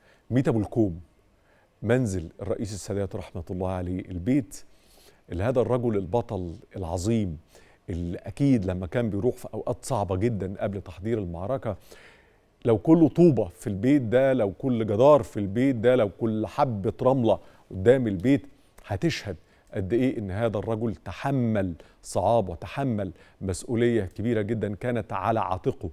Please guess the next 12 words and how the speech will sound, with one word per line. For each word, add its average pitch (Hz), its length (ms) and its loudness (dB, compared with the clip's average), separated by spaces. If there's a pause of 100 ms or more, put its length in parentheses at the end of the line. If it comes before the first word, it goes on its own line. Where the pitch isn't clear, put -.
(340)
وهو 107 400 2 (840)
قرار 123 480 6 (120)
التحضير 120 440 -4
طبعا 117 380 6
للمعركة 101 580 0
واللي 107 180 -4
أكمله 123 340 0
بعد 98 220 -8
الرئيس 104 360 -4
عبد 98 140 -6
الناصر 107 320 -6
رحمة 95 220 -12